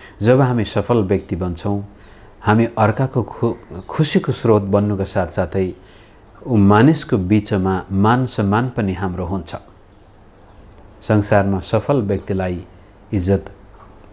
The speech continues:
मिलि नै हाल्छ, चाहे हामी त्यसलाई मन पराउँ नपराउँ। सफल हुनुभयो भने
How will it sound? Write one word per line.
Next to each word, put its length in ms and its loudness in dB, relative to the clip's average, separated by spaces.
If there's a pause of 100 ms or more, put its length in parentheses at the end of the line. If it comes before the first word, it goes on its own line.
(180)
मिलि 260 6
नै 140 4
हाल्छ, 340 -4 (680)
चाहे 260 6
हामी 240 4
त्यसलाई 280 4
मन 220 2
पराउँ 360 2
नपराउँ। 400 -4 (500)
सफल 440 0
हुनुभयो 440 2
भने 340 -6